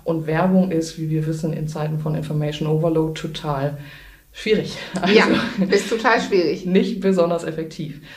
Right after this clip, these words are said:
Speaker 1: Was
Speaker 2: Mhm.
Speaker 1: aber wirklich Gewicht bei den Menschen hat, ist, wenn wir beide uns gut kennen und du empfiehlst mir etwas, was dir wirklich wichtig ist, dann würde ich wahrscheinlich sagen, hey, super, lass mal hören, ich guck mir das mal an.
Speaker 2: Ja, ich war, ähm, zu Gast bei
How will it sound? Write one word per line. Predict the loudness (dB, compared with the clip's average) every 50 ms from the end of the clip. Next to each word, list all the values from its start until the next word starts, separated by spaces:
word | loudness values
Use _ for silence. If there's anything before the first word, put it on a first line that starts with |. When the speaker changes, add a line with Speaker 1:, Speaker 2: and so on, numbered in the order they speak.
| -8 0
Speaker 1:
Was | 2 2 4
Speaker 2:
Mhm. | 4
Speaker 1:
aber | 4 4 4 2
wirklich | 2 -2 -2 -4 -6 -4
Gewicht | -4 -2 -2 -2 -2 -4 -6 -4
bei | -4 -4
den | -2 -2
Menschen | -4 -4 -4 -6 -6 -8 -6 -6
hat, | -6 -6 -6 -6
ist, | -6 -6 -6 -4 -2
wenn | -2 0 0 -2 -2 -4 -2 2
wir | 4 4 4 4
beide | 2 0 -2 -2 -4
uns | -4 -6 -6 -6
gut | -8 -8 -6 0
kennen | 0 0 2 2 0 0 0 -2
und | -4 -4 -4
du | -6
empfiehlst | -4 -4 -4 -4 -4 -4 -4 -4 -4 -4
mir | -4 -4 -4
etwas, | -6 -6 -8 -8 -8 -4 -4
was | -4 -4 -4 -6 -12 -16 -20 -20 -20 -20 -20 -18 -4 0
dir | 0 2 4
wirklich | 2 2 4 2 2 2 2 2
wichtig | 2 2 2 0 -2 -4 -4
ist, | -4 -6 -6 -8 -12 -16 -20 -20 -20 -20 -14 -6
dann | -2 -2 0 0 0 -2 -2 -2 -2
würde | -2 -2 -2 -2
ich | -2 -4
wahrscheinlich | -6 -4 -2 0 0 0 0
sagen, | 0 -2 -4 -2
hey, | -2 0 0 0 -2
super, | -4 -4 -2 -2 -2 -2 0
lass | -2 -2 -2 -2
mal | -4 -4 -2
hören, | -2 -2 -2 -4
ich | -4
guck | -4 -4 -4 -2
mir | -2 -2
das | -4 -4 -6
mal | -10 -10
an. | -8 -8 -10 -8 -6
Speaker 2:
Ja, | -4 -2 0 0 -2
ich | -4 -2 2
war, | 4 6 6 6 6 6
ähm, | 6 6 6 6 4 0 -4 -6 -6 -8 -10
zu | -10 -10 0
Gast | 2 2 2 2 -2 -10 -14 -16 -20 -20 -20 -20 -20 -18 -14
bei | -6 -2 0 0 0 0 -2